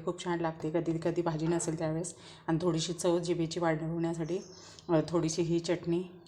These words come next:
या आणि कांदा, अ, चटणी वगैरे असेल त्यावेळेला पण खायला खूप छान लागते शेंगदाणा चटणी. आणि, अ, शेंगदाणा चटणी ही घरात एक, अ, हे असावं, ऑप्शन असावं आपल्याला भाजी ज्यावेळी नसेल त्यावेळेला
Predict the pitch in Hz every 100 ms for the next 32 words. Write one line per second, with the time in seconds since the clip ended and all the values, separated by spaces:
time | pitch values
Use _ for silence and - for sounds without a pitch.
0 | 175 160 160 160 160 165 160 160 - -
1 | - - - 170 156 160 165 180 - 160
2 | 160 160 175 175 170 170 160 165 165 165
3 | 165 165 160 165 160 160 165 165 175 160
4 | 156 - 175 - 175 170 156 151 156 160
5 | 151 151 156 165 - 170 180 - - -
6 | - - 160 165 165 170 165 165 156 -
7 | - - - - - - - 170 170 175
8 | 180 170 170 170 165 185 - - - -
9 | 170 160 160 170 170 - 156 160 160 156
10 | 156 160 156 - 170 175 175 160 165 160
11 | 160 160 175 180 170 165 165 160 160 156
12 | 170 - - - - 165 156 160 175 165
13 | 170 165 160 160 156 156